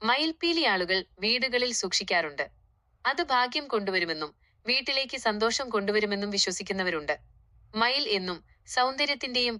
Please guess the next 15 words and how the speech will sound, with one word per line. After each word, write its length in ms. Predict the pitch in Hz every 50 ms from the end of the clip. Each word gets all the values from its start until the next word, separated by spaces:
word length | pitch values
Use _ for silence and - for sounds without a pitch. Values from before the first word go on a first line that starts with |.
| - -
പ്രണയത്തിന്റെയും 720 | - 214 214 220 247 269 269 - 269 247 240 233 226 220 214 190 _ _ _ _ _ _
പ്രകൃതിയുടെയും 720 | - 226 226 220 254 254 247 277 269 262 247 247 240 233 226
പ്രതീകമാണ്. 600 | 214 190 175 175 180 175 180 170 156 147 147 143 - _ _ _ _ _ -
ഓരോ 260 | - 240 277 320 349 359
മയിലും 380 | 339 285 233 214 202 196 170 151 - _ _ - - _ -
പ്രകൃതിയുടെ 520 | 226 226 226 247 262 254 285 269 262 254 254
മാന്ത്രികതയെയും 840 | 233 202 196 208 214 247 254 247 254 226 240 233 233 226 220 214 214 208 _ _ _ _ - -
കലയെയും 540 | 240 240 269 294 294 285 262 240 226 214 202 - 190
നമ്മെ 200 | 190 185 190 185
ഓർമ്മിപ്പിക്കുന്നു. 640 | 175 170 175 180 175 165 165 160 170 156 160 156 - _ _ _ _ _ _ _ _ - - - - - 254
ഈ 100 | 269 302
വീഡിയോ 320 | 294 294 285 285 277 285 285
നിങ്ങൾക്ക് 340 | 277 262 233 233 233 226 240
ഇഷ്ടമായെന്ന് 560 | 226 - - 294 285 277 277 277 277 269 277
കരുതുന്നു. 420 | - 214 170 160 160 160 160 147